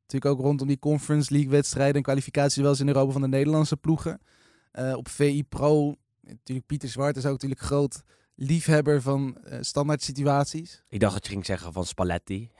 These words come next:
Speaker 1: Ja, misschien ook
Speaker 2: Eh,
Speaker 1: wel.
Speaker 2: misschien ook wel.
Speaker 1: Moet ik hem even vragen volgende keer. Nee, maar hij is, ehm, eh, ja, ingooicoaches, he-, hebben we natuurlijk volgens mij een paar artikelen over voorbij zien komen. Eh, inderdaad, standaard situaties. V-,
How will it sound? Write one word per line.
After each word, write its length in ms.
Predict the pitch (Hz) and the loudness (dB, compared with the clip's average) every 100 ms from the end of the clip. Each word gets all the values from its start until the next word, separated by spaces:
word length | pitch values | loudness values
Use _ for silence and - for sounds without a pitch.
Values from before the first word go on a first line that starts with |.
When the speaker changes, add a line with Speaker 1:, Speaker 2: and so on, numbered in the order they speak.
| - | -8
Speaker 1:
Ja, 160 | 143 - | -8 -8
misschien 360 | 156 156 - 135 | -6 -4 -2 -2
ook 120 | 123 | -4
Speaker 2:
Eh, 60 | - | -2
Speaker 1:
wel. 100 | 135 | 0
Speaker 2:
misschien 320 | 131 139 117 | 0 2 4
ook 160 | 113 101 | 4 6
wel. 100 | 104 | 2
Speaker 1:
Moet 80 | |
ik 60 | 98 | 4
hem 100 | 180 | 2
even 160 | 156 139 | 2 2
vragen 320 | 123 117 120 | 2 2 -2
volgende 260 | 120 117 | -4 -4
keer. 220 | 107 110 170 _ _ _ - | -6 -10 -12 _ _ _ -4
Nee, 160 | 120 | 0
maar 120 | 127 | 4
hij 180 | 131 143 | 6 6
is, 180 | 143 - | 4 2
ehm, 500 | 135 135 139 135 135 - _ _ _ _ | 2 2 2 -2 -4 -12 _ _ _ _
eh, 400 | - - - - | -16 -12 -12 -12
ja, 180 | 107 - - | -14 -14 0
ingooicoaches, 920 | 170 165 170 165 - 160 160 - 147 | 4 4 4 2 4 6 6 2 0
he-, 60 | |
hebben 180 | 151 143 | 2 2
we 60 | 147 | 0
natuurlijk 280 | 135 143 - - 110 | 0 -4 -6 -20 -18
volgens 280 | 131 156 139 | -8 -2 0
mij 100 | 143 | 0
een 80 | 139 | 4
paar 140 | 139 | 4
artikelen 380 | 143 147 151 143 | 4 2 2 2
over 160 | 139 | 2
voorbij 320 | 127 135 139 139 | -2 2 2 2
zien 140 | 139 | 0
komen. 360 | 143 143 147 - _ _ _ _ | 0 0 0 -6 _ _ _ _
Eh, 280 | - - - - | -14 -14 -14 -18
inderdaad, 400 | _ 139 135 127 | _ -4 -2 -2
standaard 340 | - 151 151 | -2 0 0
situaties. 840 | - 131 139 139 151 - 156 - 139 | -2 -4 0 4 4 2 -4 -6 -10
V-, 180 | 135 | -14